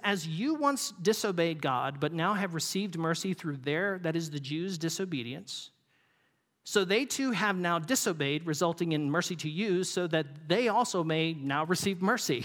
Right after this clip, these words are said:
<laughs> It's strange. It's strange. It's counterintuitive. Verse thirty-two, "For God has imprisoned all." Who? God has imprisoned all, the Jew and the Gentile, in disobedience, so that he may have mercy on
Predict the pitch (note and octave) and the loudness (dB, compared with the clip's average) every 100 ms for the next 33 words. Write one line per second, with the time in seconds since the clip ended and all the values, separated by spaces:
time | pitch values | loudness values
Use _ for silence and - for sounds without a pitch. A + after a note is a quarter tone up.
0 | - D#4 C4+ - - D4+ D4+ A#3+ D3 A#2 | -4 2 2 0 0 2 4 2 -2 -6
1 | - - - - _ _ _ _ _ - | -12 -16 -20 -20 _ _ _ _ _ 0
2 | G3 - - B3+ A3 D3 G#2+ - - _ | 0 0 4 6 6 2 -2 -10 -14 _
3 | _ _ _ _ _ - F#3 - A#3 A3+ | _ _ _ _ _ 0 0 2 4 4
4 | A3 G#3+ - A#3 F3 F#3 G3+ A3 G#3 F#3+ | 4 2 2 4 6 4 2 2 0 2
5 | A3+ E3+ E3+ E3+ G3+ G3+ E3 D#3+ G#3+ G3+ | 2 2 2 4 6 4 2 4 4 6
6 | F#3+ G3+ A#3 D3+ F2 - - G#3+ E3 - | 4 4 2 2 -4 -10 2 4 4 0
7 | - - _ _ _ _ _ _ _ - | -12 -20 _ _ _ _ _ _ _ 4
8 | G#3 A3 D#3+ G3 F#3 - - _ _ _ | 6 8 6 2 -2 -10 -20 _ _ _
9 | _ - F#3 F3+ D3+ A#3 F#3+ F#3 - A3+ | _ 2 4 4 4 4 4 0 2 4
10 | A3+ E3 A2+ - - _ F3 C#3+ F3+ G3 | 4 4 -2 -12 -20 _ 2 4 6 6
11 | G#3 G3+ A3+ A3+ E3+ C#3+ C3+ C3 - - | 6 4 4 2 2 2 2 -4 -8 -18
12 | - F3 E3+ G3+ G#3 F#3 A3+ G#3 D#3 D3 | -6 0 4 4 4 2 2 2 2 2
13 | - F3+ E3+ D#3+ G#3 G3 E3 E3 F3+ G3 | 2 2 2 2 2 2 2 2 2 2
14 | F3 D#3+ F3 | 2 0 0